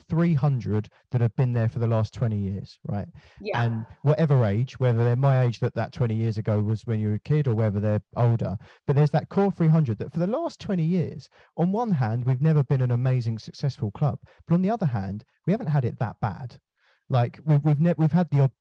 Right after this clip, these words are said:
Speaker 1: relegation, we've had the odd promotion, but we've, we've never looked, uh, we, we may have been tricky behind the scenes that maybe we weren't fully aware at the time, but publicly we've never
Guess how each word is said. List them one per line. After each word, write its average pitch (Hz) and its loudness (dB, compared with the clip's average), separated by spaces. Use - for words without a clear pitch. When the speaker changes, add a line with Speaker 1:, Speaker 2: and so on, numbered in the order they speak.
Speaker 1:
relegation, 135 2
we've 123 2
had 147 2
the 131 0
odd - -4
promotion, 135 0
but 127 -4
we've, 139 0
we've 143 -2
never 151 2
looked, - 0
uh, 123 2
we, 139 -2
we 135 2
may 143 2
have 123 0
been 123 -2
tricky 131 -2
behind 117 0
the 113 -4
scenes 120 -4
that 123 -8
maybe 117 -2
we 113 0
weren't 120 0
fully 120 0
aware 117 2
at 110 -4
the 117 -6
time, 107 -2
but 120 -2
publicly 123 -2
we've 110 -2
never 113 0